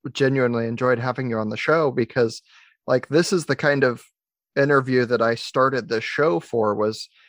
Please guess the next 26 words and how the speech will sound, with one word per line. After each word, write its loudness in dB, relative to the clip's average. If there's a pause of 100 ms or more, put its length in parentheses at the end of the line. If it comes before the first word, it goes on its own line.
(200)
you -4
don't 2
have -2
to 0
have -2
this -4
extremely 0
exclusive 0
job 0
that -2 (380)
no 4
one 4
else 2
has 2
in -4
order 0
to, -2
like, -2 (260)
talk -2
about 0 (400)
what 2
people -2
don't 0
understand -2
about 0
it. -2